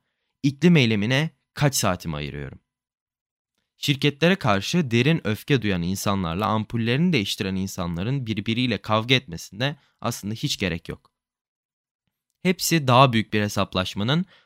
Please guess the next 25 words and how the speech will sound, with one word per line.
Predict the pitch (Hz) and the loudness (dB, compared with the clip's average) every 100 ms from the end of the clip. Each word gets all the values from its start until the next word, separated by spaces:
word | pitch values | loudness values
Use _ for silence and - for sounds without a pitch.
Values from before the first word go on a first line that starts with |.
| _ | _
farklı | - 147 151 190 | 4 4 4 0
aşamalarındaki | - - 90 87 87 85 82 - | 0 0 -4 -4 -4 -6 -8 -4
insanlar | 156 131 123 104 87 | -2 -2 -2 -2 -4
sadece. | - 80 82 78 73 _ _ _ _ _ - | -4 -8 -8 -12 -14 _ _ _ _ _ -4
Kutuplaşmaya | 135 135 120 110 117 135 | -2 2 2 2 0 2
gerek | 123 127 135 | 2 2 0
yok. | 95 - _ _ _ _ | -4 -6 _ _ _ _
Çünkü | - 131 117 _ | -4 -2 -2 _
tüm | - 180 196 - _ 127 | 4 4 4 -2 _ 0
yaptıklarımızla | 113 - 117 - 104 92 92 95 117 156 _ _ - | 0 0 -10 -4 -2 -2 -4 0 0 0 _ _ -2
gerçek | 101 101 156 - | 0 2 0 0
bir | 104 | -4
değişimin | 101 98 - 98 | 0 -2 -2 -4
parçası | 95 104 101 101 - | -2 -2 -2 -4 -2
olabiliriz. | 98 92 82 78 69 - _ _ _ _ _ - | 0 0 -2 -6 -8 -16 _ _ _ _ _ 2
Umutları | 143 127 - 110 117 123 - _ | 4 4 2 2 2 0 -6 _
ileriye | 123 110 101 117 | 0 2 2 0
taşıyabiliriz. | - 101 95 82 76 - - - _ _ _ _ _ _ _ _ _ _ _ _ _ _ _ _ _ _ _ _ _ _ | -2 -4 -2 -4 -4 -10 -14 -20 _ _ _ _ _ _ _ _ _ _ _ _ _ _ _ _ _ _ _ _ _ _
İklim | 127 - 220 208 | -10 4 4 4
Kuşağı | - 127 | 4 2
Konuşuyor | 117 123 135 185 131 | 4 0 2 2 2
programı | 110 101 95 92 | 0 0 0 -2
için | 82 120 | -2 -2
ayrılan | 110 107 107 107 | 0 2 2 0
süre | - 104 90 | -2 -2 -4